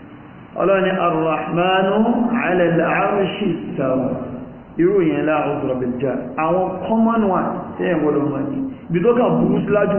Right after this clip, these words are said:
ládùúgbò wa. Òun ni pé èyí tó tún common ẹlòmíì ò tún mọ̀. Ẹ bá tún sọ èyí tó complex báwo ni ó ti wá rí? So, ìtúbọ̀ yìí kí èèyàn kọ́ mọ̀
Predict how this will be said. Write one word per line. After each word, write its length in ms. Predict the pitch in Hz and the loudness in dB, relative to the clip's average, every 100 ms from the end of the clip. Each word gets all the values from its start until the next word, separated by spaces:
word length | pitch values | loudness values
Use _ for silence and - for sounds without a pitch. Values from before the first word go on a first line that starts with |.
| 165 | 0
ládùúgbò 580 | 180 190 175 165 170 165 | 2 2 2 0 2 2
wa. 180 | 143 - - - - - | 2 -2 -4 -8 -12 2
Òun 200 | 185 220 | 4 6
ni 100 | 233 | 6
pé 120 | 285 | 4
èyí 120 | 233 | 4
tó 60 | 233 | 2
tún 200 | 240 226 | 2 4
common 280 | 254 254 233 | 4 4 4
ẹlòmíì 300 | 208 190 240 | 4 4 4
ò 80 | |
tún 200 | 220 220 | 4 4
mọ̀. 140 | 233 226 - | 2 2 0
Ẹ 120 | 226 | 2
bá 220 | 254 294 294 | 4 4 4
tún 220 | 302 285 | 4 2
sọ 120 | 269 | 4
èyí 120 | 247 | 4
tó 100 | 269 | 4
complex 420 | 262 285 285 277 262 | 2 2 4 4 4
báwo 220 | 226 233 | 2 2
ni 80 | 214 | 2
ó 60 | |
ti 100 | 185 | 2
wá 140 | 185 190 | 2 4
rí? 120 | 190 190 185 - - - - - | 2 0 -4 -8 -12 -16 -18 -4
So, 140 | 339 | 0
ìtúbọ̀ 360 | 320 262 320 311 | 2 2 2 2
yìí 120 | 302 | 2
kí 100 | 311 | 2
èèyàn 240 | 294 220 | 2 0
kọ́ 200 | 233 254 | 2 2
mọ̀ 200 | 254 247 | 4 2